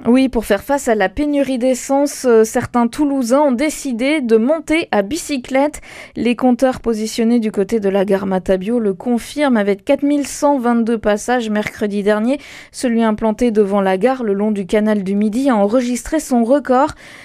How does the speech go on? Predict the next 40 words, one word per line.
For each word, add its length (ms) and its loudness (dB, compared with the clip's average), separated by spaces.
Même 260 2
chose 460 0
du 180 0
côté, 640 2
euh, 80 6
de 160 2
Blagnac-Latécoère 1300 2
avec 280 0
une 100 -2
hausse 320 0
de 120 0
quatre-vingt-dix 720 -2
pour 260 -8
cent 240 0
de 160 4
passages 500 -2
par 160 -4
rapport 320 0
à 80 2
la 100 -2
moyenne 200 -2
des 180 0
jours 380 0
de 140 4
semaine 480 0
en 140 -2
deux 160 0
mille 220 4
vingt-deux, 480 0
ou 60 -6
encore 320 -2
à 80 -4
Colomiers-Chèvrefeuille, 1400 2
plus 260 -6
cent 320 -4
vingt 200 0
pour 240 -8
cent, 320 0
et 120 0
Cornebarieux, 840 0